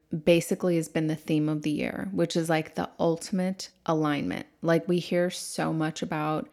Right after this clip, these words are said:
alignment in the spiritual community, but this is, like, next level extraterrestrial fucking alignment. Like, this is, like, next level alignment.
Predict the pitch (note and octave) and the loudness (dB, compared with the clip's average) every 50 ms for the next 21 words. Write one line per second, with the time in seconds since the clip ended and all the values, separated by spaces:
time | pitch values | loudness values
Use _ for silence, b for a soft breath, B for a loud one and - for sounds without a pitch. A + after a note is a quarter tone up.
0 | _ _ - F3 E3 D#3+ D#3 D3+ D3+ D#3 D#3 D#3 D#3 - - D#3+ D#3+ D#3+ - - | _ _ 2 4 4 4 4 4 4 2 2 2 0 0 0 0 0 -2 -2 -2
1 | - E3 D#3 D3+ D3+ - E3 D#3 - - - E3 D#3 D#3 D3+ D#3 D#3+ D#3+ F3 F#3 | -2 0 0 0 0 -2 -4 -4 -4 -4 -2 -2 0 0 0 0 0 0 0 2
2 | G3 G#3+ G#3+ G3 F3+ E3 D#3+ - - - F3+ F3+ F#3+ - - - - A3+ A#3 A#3+ | 2 0 0 2 0 0 -2 -2 0 2 2 2 2 0 -4 -4 -2 0 0 0
3 | A3+ - G#3+ G3 E3+ E3 E3 E3 D#3+ D#3 D#3 D#3 - - _ _ - E3+ E3 E3 | 0 -2 -2 0 0 0 0 0 0 -2 -4 -6 -12 -20 _ _ -2 0 2 2
4 | E3 D#3+ D#3+ F3+ - - - - - - - - _ _ - E3 D#3+ D#3+ D#3+ D#3+ | 2 2 0 -2 -4 -6 -10 -12 -12 -14 -16 -18 _ _ -6 -4 -2 2 2 2
5 | D#3+ D#3 E3 E3 D#3+ D#3+ D#3 D#3 D#3 D#3 D#3+ - _ _ - C4+ - - - - | 2 4 2 2 2 2 2 2 2 0 -2 -6 _ _ 2 2 2 2 -2 -4
6 | - G3 F#3 - - - - F3 E3 E3 - - - - F3 D#3+ D#3+ D#3 D3+ D#3 | -2 0 0 0 0 0 0 0 0 0 -2 -2 2 4 6 6 6 6 6 6
7 | D#3 D3+ D3+ D#3 D#3 - - - E3 E3 - - - E3+ E3 D#3+ D#3+ D#3+ D#3+ D#3 | 4 4 4 2 0 -2 0 2 2 2 0 -2 -4 -2 -2 -2 -2 -2 -4 -2
8 | - - E3+ D#3+ D#3 D3+ D3+ D#3+ D#3+ D3+ - - - - D#3 E3 E3 D#3+ D3+ E3 | 2 2 4 4 6 4 4 2 0 -2 -4 -4 -4 -2 2 2 2 4 4 4
9 | E3+ F3 - F#3+ F3+ F3 F#3 F#3+ F3+ F3 E3 - - - E3+ D#3+ D#3+ D#3 D#3+ D#3 | 2 4 4 2 0 2 4 4 4 4 2 -2 -6 -6 -4 -2 -2 0 0 0
10 | D3+ D#3 - - - - - - - _ - D#3+ D#3 D#3 D#3+ D#3 D3 C#3+ D3+ D3+ | -2 -2 -6 -10 -12 -12 -12 -14 -14 _ -4 -2 2 4 6 4 6 4 4 4
11 | D3+ C#3+ C#3+ C#3+ - - - - D#3+ D#3 D#3 D3+ D3 C#3+ C#3+ C#3 C#3 C#3 - - | 4 4 2 0 -2 -2 2 2 4 4 4 4 4 2 2 0 -2 -2 -2 -4
12 | - - | -6 -10